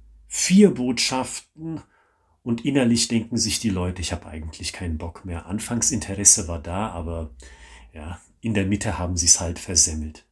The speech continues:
Nur das wird ihnen natürlich keiner sagen, weil wir alle gut erzogene Menschen sind und aus Höflichkeit hört man dann doch noch bis zum Ende zu, aber die Emotion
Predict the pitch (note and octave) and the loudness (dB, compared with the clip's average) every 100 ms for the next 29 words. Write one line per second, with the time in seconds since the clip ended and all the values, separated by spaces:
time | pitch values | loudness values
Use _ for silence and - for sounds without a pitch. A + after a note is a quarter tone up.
0 | _ _ _ - - G#2 G2+ G2+ - A2+ | _ _ _ -20 -12 -4 2 4 4 2
1 | D#3+ A2+ A2 G#2 - A2+ G#2 - A2 G2+ | -2 -4 -4 -6 -6 -4 -4 -6 -6 -4
2 | G2 G2+ F#2 D#2+ E2+ D#2+ F2+ F2+ G2 G2+ | -2 -2 -2 -4 -6 -4 -6 -4 -2 -2
3 | F#2 G#2+ - G#2 - G#2 G#2 F#2+ F#2+ G2+ | -4 -8 -8 -2 0 0 -2 -2 -2 -2
4 | - F#2+ E2 F#2+ F#2 F2+ - E2+ - - | -2 -2 -4 -4 -4 -8 -8 -6 -4 -2
5 | G#2+ - G#2 - - E2 - - - - | -2 -2 -4 -4 -6 -10 -12 -20 -20 -8
6 | G2 - F#2 E2+ E2 E2 E2 - E2+ - | -6 -4 -6 -6 -6 -6 -8 -10 -12 2
7 | - - F2+ F#2 F2 E2 - - D#2 D2+ | 4 4 -2 -8 -8 -6 -2 0 -2 -10
8 | D#2 E2+ D#2+ D2 C#2 - - D#2+ D#2 | -14 -14 -12 -10 2 2 2 -2 -8